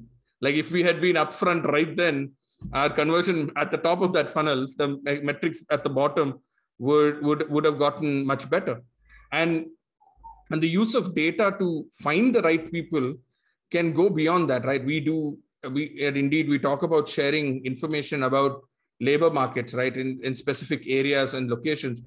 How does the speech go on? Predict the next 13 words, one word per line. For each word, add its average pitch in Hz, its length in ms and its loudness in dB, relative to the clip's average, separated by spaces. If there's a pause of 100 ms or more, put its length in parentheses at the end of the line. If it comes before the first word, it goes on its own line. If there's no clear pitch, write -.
(280)
And 156 140 0
we 165 80 2
use 185 340 -2
the 170 120 0
data, 147 360 2
like, 131 200 -2
how 151 120 -2
many 180 140 2
people 175 280 0
are 151 60 2
searching 156 440 0
for, 135 360 0 (500)
uh, 127 460 2